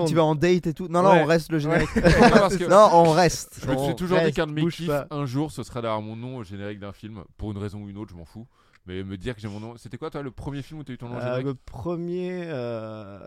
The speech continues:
Speaker 2: bah, c'était Moi Moche et Méchant trois.
Speaker 4: D'accord.
Speaker 2: Ouais.
Speaker 1: Stylé.
Speaker 3: Plutôt cool,
Speaker 4: Stylé.
Speaker 3: ouais.
Speaker 4: Ouais,
Speaker 1: Ouais.
Speaker 4: c'est plutôt cool.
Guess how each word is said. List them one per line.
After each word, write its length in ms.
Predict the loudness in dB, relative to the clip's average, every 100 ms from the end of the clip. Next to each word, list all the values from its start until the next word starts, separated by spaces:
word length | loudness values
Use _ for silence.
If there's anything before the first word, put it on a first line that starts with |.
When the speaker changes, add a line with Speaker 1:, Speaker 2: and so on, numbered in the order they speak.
| -20 -20 -20 -20 -16
Speaker 2:
bah, 160 | -10 -10
c'était 160 | -10
Moi 140 | -10 -8
Moche 200 | -10 -12
et 40 |
Méchant 200 | -14 -16
trois. 220 | -18 -20 _ _ _
Speaker 4:
D'accord. 300 | -18 -16 -16 -14
Speaker 2:
Ouais. 160 | -14 -16
Speaker 1:
Stylé. 340 | _ -14 -12 -12 _ _ _
Speaker 3:
Plutôt 200 | -18 -18
cool, 140 | -14 -12
Speaker 4:
Stylé. 100 | -12
Speaker 3:
ouais. 80 | -14
Speaker 4:
Ouais, 60 | -14
Speaker 1:
Ouais. 60 | -14
Speaker 4:
c'est 60 | -16
plutôt 180 | _ -20
cool. 140 | -20